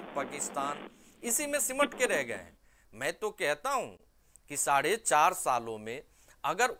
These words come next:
उत्तर प्रदेश के चार डिस्ट्रिक्ट को इन्होंने फोर लेन की नई सड़क कहीं बनाई हो, तो ये बता दें। राजधानी लखनऊ में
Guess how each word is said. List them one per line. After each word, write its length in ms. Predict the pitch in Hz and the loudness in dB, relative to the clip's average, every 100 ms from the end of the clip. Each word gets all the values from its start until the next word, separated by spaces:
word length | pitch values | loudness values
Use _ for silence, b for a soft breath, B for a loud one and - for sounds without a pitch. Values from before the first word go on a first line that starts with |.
| - | -12
उत्तर 340 | 147 _ 196 175 | -16 _ -2 -2
प्रदेश 400 | 175 147 170 165 | -6 -4 -6 -6
के 180 | - 185 | -6 -8
चार 420 | - 143 165 180 | 0 4 6 4
डिस्ट्रिक्ट 500 | 147 131 - 139 - | -4 -8 -10 -14 -12
को 180 | - 185 | -10 -8
इन्होंने 320 | 156 147 165 151 | -6 -6 -6 -8
फोर 320 | - 151 180 | -6 -2 -2
लेन 220 | 165 160 147 | -2 -4 -4
की 160 | 165 | -8
नई 280 | 139 127 190 | -6 -2 0
सड़क 380 | 190 151 156 - 135 | 0 2 0 -2 -6
कहीं 220 | 127 135 | -6 -6
बनाई 320 | 117 110 110 | -6 -4 -6
हो, 200 | 92 80 - _ _ _ - | -10 -18 -20 _ _ _ -10
तो 60 | 120 | -10
ये 60 | |
बता 300 | 92 95 95 | -8 -10 -12
दें। 160 | 92 - - _ _ b b b b b - | -14 -20 -20 _ _ b b b b b -2
राजधानी 600 | 139 185 165 156 214 233 | 6 6 6 4 4 4
लखनऊ 480 | 226 - 185 220 214 | 2 2 2 2 2
में 200 | 127 | -2